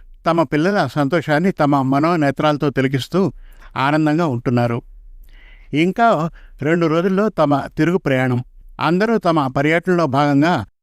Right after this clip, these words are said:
పహల్గామ్ చేరుకున్నారు. అక్కడ ప్రకృతి అందాలను తిలకిస్తూ ఎత్తైన లోయలు, పక్కనే ఉన్న అడవులను తిలకిస్తూ ఉన్నారు.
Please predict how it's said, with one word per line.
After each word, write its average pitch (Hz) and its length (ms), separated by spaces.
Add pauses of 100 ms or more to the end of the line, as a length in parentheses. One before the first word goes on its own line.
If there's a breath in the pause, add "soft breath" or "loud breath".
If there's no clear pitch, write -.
(200)
పహల్గామ్ 165 560
చేరుకున్నారు. 131 540 (460)
అక్కడ 165 340
ప్రకృతి 156 460
అందాలను 165 380
తిలకిస్తూ 147 520
ఎత్తైన 160 420
లోయలు, 143 480 (480 soft breath)
పక్కనే 170 400
ఉన్న 139 180
అడవులను 143 560
తిలకిస్తూ 139 520
ఉన్నారు. 127 380